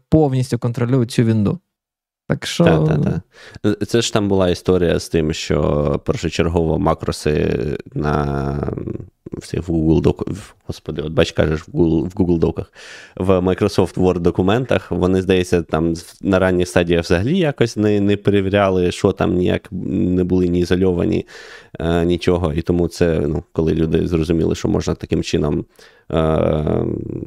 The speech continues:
Speaker 2: як це, <laughs> експлуатувати це, скажімо так, да, то популярно було підсунути комусь Word-документам, прислати в атачменті з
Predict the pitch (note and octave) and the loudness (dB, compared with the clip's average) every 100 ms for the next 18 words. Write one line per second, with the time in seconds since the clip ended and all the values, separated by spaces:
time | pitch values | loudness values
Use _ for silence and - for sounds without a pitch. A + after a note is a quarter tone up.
0 | - - - - - - - - - - | -12 -16 -20 -20 -20 -20 -12 -8 -8 -8
1 | - - _ - G#2 - A#2 F3 G#2+ - | -10 -10 _ -12 -4 0 0 0 -2 2
2 | A2 - A#2 B2 G2 G2 - F2+ F2+ E2+ | 2 4 2 2 0 0 0 0 0 2
3 | E2+ D#2+ E2+ F#2 - E2 D#2 D#2 D#2 D#2+ | 0 -2 0 -2 0 0 0 0 -2 -4
4 | D#2+ D#2+ D#2+ E2+ D#2+ D#2+ D#2+ E2+ - E2 | -2 0 0 0 0 0 -2 -6 -2 -2
5 | D#2+ - F2 E2 E2+ E2+ E2 E2 E2 - | -2 -4 -2 -2 -4 -2 -2 0 -2 0
6 | E2+ F#2 F2 E2 E2+ - E2 E2+ F2 F2+ | 0 0 -2 -4 -2 -2 -2 -2 0 0
7 | - F#2 F2 F2 F#2 | 0 -4 -2 -6 -4